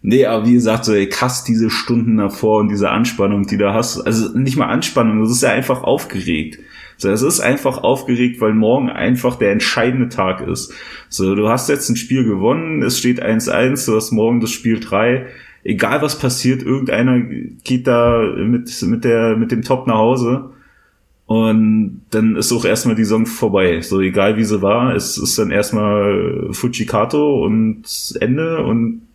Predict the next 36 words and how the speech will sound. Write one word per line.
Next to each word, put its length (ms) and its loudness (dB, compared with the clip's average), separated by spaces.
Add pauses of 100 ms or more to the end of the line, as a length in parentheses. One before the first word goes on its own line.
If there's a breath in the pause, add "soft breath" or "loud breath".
(160)
man 560 0
guckt 320 -4
dann, 180 0
wie 80 -2
es 400 -6
weitergeht 580 0
und 140 0
wie 60 0
die 120 0
nächste 280 0
Saison 360 0
wird. 240 0 (840 loud breath)
Weil 160 -2
es 160 0
ist 160 0
dann 140 2
halt 360 -2
einfach 240 0
erstmal 320 2
Ritze, 420 0
so. 240 0
Und 220 0
das 140 -4
ist 180 -2
halt, 320 2
das 460 -6
löst 280 0
immer 140 2
eine 440 2
gewisse 580 2
aufgeregte, 840 0
emotionale 680 2
Lage 320 0
bei 160 -2
mir 160 0
aus. 440 -2